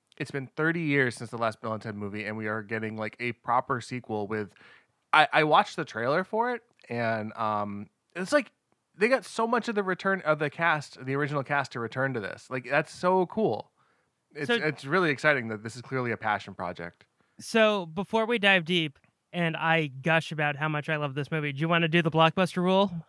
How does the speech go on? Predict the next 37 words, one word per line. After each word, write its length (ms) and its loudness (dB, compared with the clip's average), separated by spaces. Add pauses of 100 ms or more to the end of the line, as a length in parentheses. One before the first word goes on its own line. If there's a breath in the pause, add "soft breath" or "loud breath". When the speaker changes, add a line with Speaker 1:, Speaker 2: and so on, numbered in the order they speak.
Speaker 2:
You're 180 6
in 100 4
the 40 -2
Blockbuster 400 4
video, 380 8
you 160 4
pick 180 0
up 140 2
the 160 0 (360)
box 360 6
of 240 2 (240)
Bill 80 8
Speaker 1:
Oh, 140 8
Speaker 2:
and 120 4
Ted. 80 6
Speaker 1:
yeah, 220 8
that's 240 -2
right. 260 0
That's 220 -8
new. 80 -4
Speaker 2:
<laughs> 100 0
And 260 8 (140)
Speaker 1:
Or 100 0
not 160 6
new. 140 0
I'm 80 -2
sure 160 0
it's 100 -6
a 40 -12
thousand 280 -2
years 160 -6
old 160 -4
at 60 -12
this 100 -12
point. 240 -14
But 140 -14
yeah, 160 6